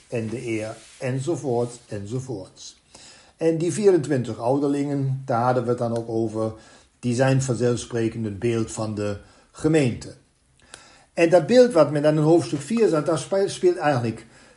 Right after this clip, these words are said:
de, de tijd nog, eh, geen bijzondere rol met hetgeen wat er nu eigenlijk gebeuren zal,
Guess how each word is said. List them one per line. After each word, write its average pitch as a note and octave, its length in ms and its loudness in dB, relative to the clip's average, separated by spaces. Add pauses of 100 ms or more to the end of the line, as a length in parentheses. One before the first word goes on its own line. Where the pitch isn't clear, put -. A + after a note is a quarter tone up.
(100)
de, G2 440 -4
de E2+ 140 -14
tijd F#3 560 4 (880)
nog, F3 480 0
eh, C#3+ 260 4
geen D3 260 2
bijzondere A#2+ 480 2
rol C#3+ 300 6
met F3 120 4
hetgeen E3 360 4
wat C#3 180 6
er B2 60 2
nu C#3 160 2
eigenlijk B2+ 460 0
gebeuren D3 580 2
zal, F3+ 360 2